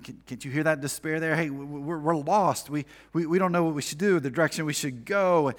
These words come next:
Uh, wh-, what do we need to do? What, what steps do we need to take here? How can we, how can we bring order into the chaos of our lives? And Peter says this in verse thirty-eight, "Each of you must repent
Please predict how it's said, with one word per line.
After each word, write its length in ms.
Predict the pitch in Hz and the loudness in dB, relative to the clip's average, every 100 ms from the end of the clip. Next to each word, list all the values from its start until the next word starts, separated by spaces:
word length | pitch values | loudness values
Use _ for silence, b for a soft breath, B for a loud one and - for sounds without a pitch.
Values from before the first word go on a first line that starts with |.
| B B B | B B B
Uh, 60 | |
wh-, 360 | - 143 160 160 | -12 -6 -4 0
what 120 | 180 | 2
do 100 | 202 | 4
we 140 | 202 | 2
need 500 | 175 175 180 170 151 - | 0 0 0 0 0 -4
to 140 | 143 | -8
do? 240 | 127 165 | -2 0
What, 200 | 135 175 | 2 0
what 120 | 170 180 | -2 -4
steps 480 | - 185 175 - | -4 -2 -2 -2
do 100 | - | -6
we 120 | 147 151 | -2 0
need 160 | 156 | 0
to 120 | 131 - B B B | 0 -2 B B B
take 320 | - 175 160 | -2 0 -2
here? 200 | - 131 | -2 -2
How 140 | 117 165 | 0 -2
can 140 | 185 | -4
we, 200 | 180 151 B B B B | -6 -6 B B B B
how 100 | - | -16
can 140 | 147 165 | -12 -8
we 80 | 156 | -6
bring 260 | 139 143 | -4 -4
order 680 | 139 127 131 110 90 101 123 _ _ _ - | -4 -4 -4 -4 -8 -10 -16 _ _ _ -20
into 200 | 107 113 | -16 -12
the 80 | 110 | -10
chaos 480 | - 127 107 98 113 | -4 -4 -2 -4 -6
of 80 | |
our 140 | 98 98 | -4 -4
lives? 440 | 95 90 87 90 | -4 -6 -8 -10
And 120 | 95 | -14
Peter 200 | - 127 | -8 -6
says 280 | 123 - 110 | -6 -6 -6
this 160 | 107 - | -6 -8
in 80 | 98 | -8
verse 180 | 104 | -8
thirty-eight, 560 | - 104 98 95 95 98 _ _ _ _ - | -8 -8 -6 -6 -6 -10 _ _ _ _ -6
"Each 240 | 196 185 | -4 -4
of 80 | 120 | -6
you 320 | 104 101 147 - b b b b b b b | -4 -6 -8 -16 b b b b b b b
must 180 | 131 - | -8 -4
repent 520 | 135 - 165 180 - | -4 0 0 -2 -6